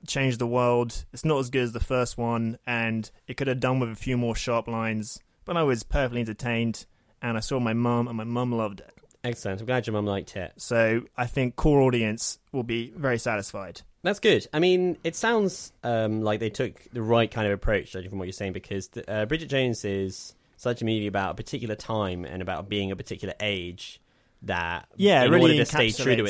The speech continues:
Speaker 2: itself, it has to change.
Speaker 1: Yeah.
Speaker 2: And so if it's successfully, you know, done that, then that's good.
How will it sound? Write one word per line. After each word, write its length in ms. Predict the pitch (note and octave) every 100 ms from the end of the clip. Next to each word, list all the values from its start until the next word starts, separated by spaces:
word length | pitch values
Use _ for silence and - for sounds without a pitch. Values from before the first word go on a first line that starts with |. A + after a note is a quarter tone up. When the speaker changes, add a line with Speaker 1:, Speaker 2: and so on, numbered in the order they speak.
| A2+
Speaker 2:
itself, 300 | A2 F#2 F2+
it 100 | F2+
has 220 | A#2+ G#2+
to 100 | F#2+
change. 640 | - E2+ E2+ E2 - - _ _
Speaker 1:
Yeah. 240 | C3+ A2 -
Speaker 2:
And 180 | G#2 G2
so 160 | -
if 340 | G2 F#2+ G#2 B2+
it's 180 | A2 -
successfully, 1000 | A2 - A#2 - G#2+ G2 G2 F#2+ F2+ - _ _ _ _ -
you 100 | G#2
know, 280 | F#2+ F2 F2 G2 _ -
done 240 | G#2 G2
that, 260 | A2 F2+ -
then 280 | F2+ F2 F2+
that's 260 | F#2 -
good. 260 | - C#3